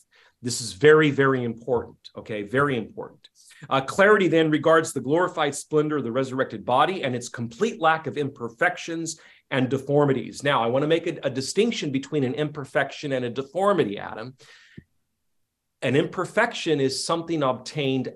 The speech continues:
after birth, okay, extra utero, out, outside of the womb, okay, where deformity is something considered to have been born with, okay, from the womb, okay? So whether imperfection after birth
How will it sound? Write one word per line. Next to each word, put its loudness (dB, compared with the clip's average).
after 0
birth, -6
okay, -10
extra -2
utero, -4
out, -6
outside -2
of -4
the -6
womb, -8
okay, -4
where 6
deformity 2
is -6
something -2
considered -4
to -8
have -4
been -2
born 4
with, 4
okay, -2
from 2
the 2
womb, -8
okay? 0
So 2
whether 4
imperfection -4
after 0
birth -2